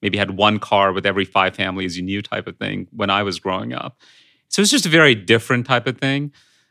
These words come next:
But, uh, like, I've always been an American optimist because you never lose the wonder.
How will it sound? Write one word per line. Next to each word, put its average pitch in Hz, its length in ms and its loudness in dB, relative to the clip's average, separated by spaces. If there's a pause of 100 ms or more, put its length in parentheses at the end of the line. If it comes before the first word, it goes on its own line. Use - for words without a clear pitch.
(180)
But, 123 380 2 (420)
uh, 50 400 -10
like, 147 180 2
I've 139 160 6
always 175 320 6
been 147 140 4
an 131 120 4
American 117 400 2
optimist 139 500 0
because 120 240 -4
you 123 120 0
never 139 540 2
lose 123 440 -4
the 110 120 -2
wonder. 104 720 -4